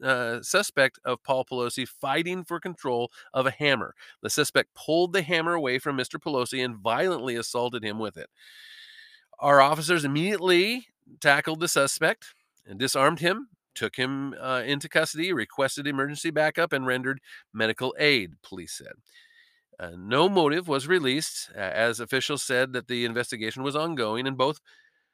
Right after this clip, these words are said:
Paul Pelosi and the, and the suspect were transported to a local hospital for treatment.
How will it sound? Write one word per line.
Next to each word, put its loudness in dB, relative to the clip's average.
Paul 8
Pelosi 2
and 0
the, -2
and -2
the -2
suspect 0
were 2
transported -2
to -2
a 0
local -2
hospital 0
for -10
treatment. -4